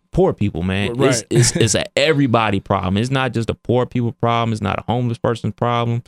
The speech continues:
Speaker 1: It's a everybody problem.
Speaker 2: That dude was a pilot, had two kids. His, his,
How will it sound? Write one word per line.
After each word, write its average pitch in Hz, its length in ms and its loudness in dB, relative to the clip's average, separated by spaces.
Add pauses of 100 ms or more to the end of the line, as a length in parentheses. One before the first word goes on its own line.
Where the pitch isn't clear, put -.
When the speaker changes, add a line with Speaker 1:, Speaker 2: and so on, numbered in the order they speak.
(340)
Speaker 1:
It's 110 160 0
a 85 80 -4 (140)
everybody 98 760 0
problem. 92 240 -10 (220)
Speaker 2:
That 139 200 -2
dude 139 220 0
was 123 140 -4
a 120 60 -4
pilot, 147 640 0 (760)
had 127 520 -2 (760)
two 156 200 2
kids. 151 600 -2 (160)
His, 127 300 0 (300)
his, 135 220 0